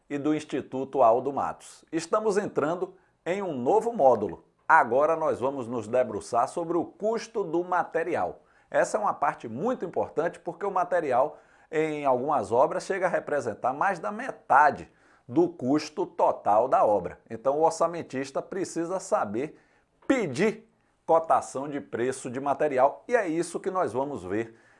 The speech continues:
é, basicamente neste módulo. Só recapitulando, todas as vezes que nós criamos uma composição de custo unitário, apareceu um material.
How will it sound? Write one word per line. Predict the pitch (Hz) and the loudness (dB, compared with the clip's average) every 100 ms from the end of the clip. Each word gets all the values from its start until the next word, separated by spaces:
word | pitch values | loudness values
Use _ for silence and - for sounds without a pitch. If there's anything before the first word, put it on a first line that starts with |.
| _ - | _ 0
é, | 120 123 120 117 113 110 101 | 4 6 4 2 2 2 6
basicamente | 147 160 143 123 107 120 - _ _ | 8 8 4 0 0 -6 -8 _ _
neste | 110 117 156 175 - | -6 2 2 2 -2
módulo. | 156 98 85 78 - _ _ | -2 0 -2 -6 -16 _ _
Só | _ - 254 269 | _ 4 6 8
recapitulando, | 214 - 170 - 127 110 107 147 104 - _ _ _ _ | 6 4 0 0 -4 2 2 2 -4 -12 _ _ _ _
todas | 415 240 233 202 | 0 4 4 4
as | 185 110 | 2 2
vezes | 113 107 98 - | 0 -2 -4 -8
que | 139 | -4
nós | 135 151 - | -2 -2 -2
criamos | - 190 127 120 101 95 | -2 2 2 0 -6 -6
uma | 160 170 | -2 -2
composição | - 139 151 139 127 107 - 190 | -2 -4 0 0 0 -6 -4 -4
de | 196 143 | -4 -8
custo | 135 113 101 - | -6 -6 -6 -6
unitário, | 117 143 147 123 127 135 - _ _ _ _ | -6 -8 0 2 2 0 -12 _ _ _ _
apareceu | - 185 196 190 180 - 135 127 139 - _ _ _ | 2 4 6 4 0 -4 0 0 0 -6 _ _ _
um | 160 160 170 190 180 | -4 -2 -2 -4 0
material. | 196 190 185 185 104 82 | 2 4 2 4 0 -4